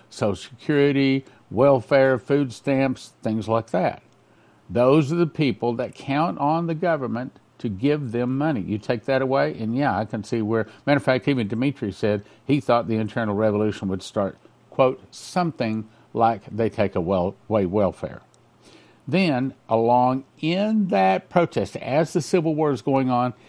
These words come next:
he saw a New Madrid earthquake up the center of the country.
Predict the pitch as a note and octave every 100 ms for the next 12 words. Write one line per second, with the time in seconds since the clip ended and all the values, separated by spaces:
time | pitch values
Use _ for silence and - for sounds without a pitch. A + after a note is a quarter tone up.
0 | _ D3+ C3 D3+ C3 A#2 A2+ A#2+ D3 D#3+
1 | D#3 C3+ C3+ B2+ B2 - - C3 B2 -
2 | F#2 - G2+ G2+ - C3+ C3+ A#2+ G#2 C3
3 | - -